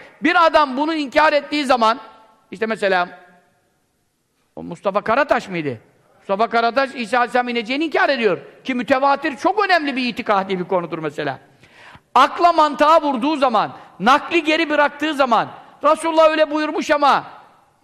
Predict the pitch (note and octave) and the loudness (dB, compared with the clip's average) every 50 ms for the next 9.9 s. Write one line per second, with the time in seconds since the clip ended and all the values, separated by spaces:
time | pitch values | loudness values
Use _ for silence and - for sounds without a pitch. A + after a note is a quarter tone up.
0 | _ _ - - F#4 F4 F4+ D4+ - - D#4+ D#4+ D#4+ D#4 D#4+ D#4 C4+ D#4 D#4 D#4 | _ _ -2 -2 0 0 -2 -4 0 2 2 2 4 2 0 0 0 0 0 2
1 | D4+ D4+ D4+ D4 D4 C#4 C#4+ C#4+ C#4+ C#4 C#4 C#4 C4+ C#4 C4+ B3 C4 C4 B3+ B3 | 2 2 4 4 4 4 4 4 4 4 4 2 2 2 0 -2 0 0 0 0
2 | B3 B3 B3+ A#3 A3+ A3 G3 G3+ G#3+ F3 C3 - - _ _ _ _ _ - A#3 | 0 2 2 2 2 2 0 -2 -4 -4 -6 -10 -18 _ _ _ _ _ -4 -2
3 | D#4+ D#4 D#4 E4 D#4 D#4 D#4 D#4+ D#4 B3+ - - D#4 D4+ D#4 D4+ D4+ D4 D4+ D4+ | -2 0 0 -2 -2 -2 -2 -2 -2 -2 0 2 2 2 4 2 0 0 2 2
4 | D4 C#4+ C#4 C#4+ C#4+ C#4+ C#4+ C#4 C4+ B3 G3+ D3+ - - - - - - _ _ | 2 2 2 2 2 2 4 4 4 4 4 2 -2 -10 -18 -20 -20 -20 _ _
5 | _ _ - C4+ D4+ D4+ D4+ D#4 D#4 D4+ - - C4 D4+ D4+ D4+ C#4 D4+ D4+ D4+ | _ _ 4 4 4 4 2 0 0 0 2 2 2 2 2 4 4 4 4 4
6 | D4 - - D4 C#4+ C#4 C#4+ C#4+ C#4+ C#4+ C#4+ D4 C#4+ C#4+ - - C#4 C4 D4 C#4+ | 2 2 0 2 2 2 2 0 0 2 2 4 2 2 0 -4 -2 2 2 2
7 | C#4 C#4 C4+ C4 A#3 G3+ - - - - - - _ _ - C#4 D4+ B3 D#4 D#4 | 2 4 2 2 2 2 -2 -8 -16 -20 -20 -20 _ _ 0 0 0 2 2 2
8 | D4+ D4 D4 D4 D4+ D4+ D4+ D4 C#4+ G#3 C#4+ C#4+ C4+ D4 C4 C#4+ C#4+ C#4+ C#4+ D4 | 2 2 2 2 2 2 2 0 -2 -4 -4 -4 -4 -2 0 0 -2 0 0 0
9 | C#4+ C4+ C#4 C4+ C#4 D4 C#4+ C4+ - C#4 C4+ A#3+ C4+ B3+ A#3 - - - | 0 0 -2 -2 0 0 0 0 0 -4 -2 0 0 0 0 -2 -8 -18